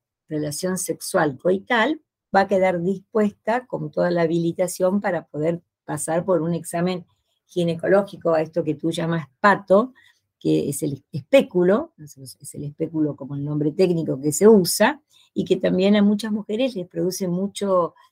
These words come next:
temor y también dolor cuando no están entrenadas. Y hasta poder colocarse, si quieren, un tampón o eventualmente la copita menstrual,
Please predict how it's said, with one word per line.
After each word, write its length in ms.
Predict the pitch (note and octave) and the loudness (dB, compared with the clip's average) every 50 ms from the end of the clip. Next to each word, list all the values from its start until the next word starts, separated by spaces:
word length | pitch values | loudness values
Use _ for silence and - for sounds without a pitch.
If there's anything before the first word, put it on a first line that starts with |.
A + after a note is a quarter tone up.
| _ _ - | _ _ -2
temor 500 | G3 F#3+ G3 G3 G3 G#3 A#3+ C#4+ E4 - - | -2 0 0 2 2 2 2 0 -2 -6 -8
y 160 | F#3+ F#3 - | -8 -8 -6
también 420 | - D#3+ D#3 E3 F#3 A3+ C4+ C#4+ | -6 -6 -4 -2 0 0 0 0
dolor 440 | B3 G3 F3+ G#3+ C4+ C#4+ C4 G3 - | 0 0 2 4 6 6 4 4 0
cuando 260 | - D#3 D#3 D#3 D3+ D3+ | -8 -14 -14 -14 -14 -14
no 80 | D#3 | -14
están 240 | D3+ - - D#3+ D#3 | -16 -16 -16 -14 -14
entrenadas. 600 | D3+ D3+ D3 - D3 D3 D3 D3 C#3+ C#3 C#3 - _ - - _ _ - | -12 -12 -12 -12 -14 -14 -14 -14 -14 -16 -20 -20 _ -20 -20 _ _ 4
Y 80 | G#3+ | 6
hasta 280 | G#3+ G#3+ G#3 - G#3 G#3 | 6 6 6 4 4 6
poder 340 | G#3 G3+ G#3+ A#3+ C#4 E4 D#4+ | 6 8 8 8 6 4 4
colocarse, 580 | E4 D4 G#3+ F3+ - G3 G3 G3 G3 - G#3 | 2 2 2 2 0 -2 -4 -2 -4 -6 -8
si 160 | G3 - F3+ E3+ | -8 -10 -14 -14
quieren, 360 | _ - F3+ F3 E3+ F3 E3+ | _ -6 -6 -6 -4 -4 -6
un 160 | E3+ E3 E3 | -6 -8 -8
tampón 600 | E3 D#3+ D#3 E3 E3 - G#3+ G#3+ G#3+ G#3+ G#3 G3 _ - - _ _ _ _ | -8 -10 -10 -8 -4 0 2 4 4 4 2 0 _ -10 -20 _ _ _ _
o 80 | - F#3 | -2 -2
eventualmente 640 | F#3 F3+ F3+ F3+ F3 F3 F3 E3 E3+ E3+ E3+ E3+ E3 | 0 0 -2 -4 -2 -2 -2 -2 -2 -2 -2 -2 -2
la 140 | D#3 D3+ D3 | -2 -2 -2
copita 440 | - D#3 D3+ - F#3 E3+ - E3+ D#3+ | -4 -6 -4 -4 -6 -4 -4 -4 -2
menstrual, 880 | D#3 D3+ D3+ D#3 D3+ - - - A3 A3+ A#3 A3 G#3 G3 G3+ A3 - | -2 -2 -4 -4 -6 -6 -4 -2 0 2 4 4 4 4 2 0 -2